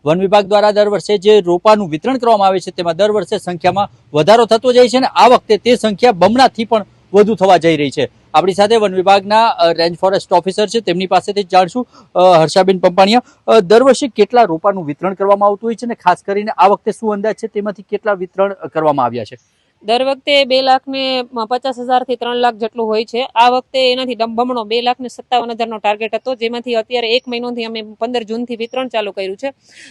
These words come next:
Speaker 2: એમાં બે લાખ ને નેવું હજાર જેટલું તો વિતરણ થઈ ચૂક્યું છે.
Speaker 1: અ,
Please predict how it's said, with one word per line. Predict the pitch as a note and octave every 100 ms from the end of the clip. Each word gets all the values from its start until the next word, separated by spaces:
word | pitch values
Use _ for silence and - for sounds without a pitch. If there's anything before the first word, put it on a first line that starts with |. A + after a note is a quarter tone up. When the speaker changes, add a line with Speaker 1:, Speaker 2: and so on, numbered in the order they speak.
| -
Speaker 2:
એમાં | A#3+ C4+ C4
બે | B3
લાખ | B3+ C4
ને | B3+
નેવું | A#3 B3 B3+
હજાર | B3 B3
જેટલું | A#3 A#3+ B3
તો |
વિતરણ | G3+ G#3+ A3+ A3
થઈ | G#3 F#3+
ચૂક્યું | E3+ F3 E3
છે. | E3 - _ _ _ _ _ _ _ _ - _ _ -
Speaker 1:
અ, | F#3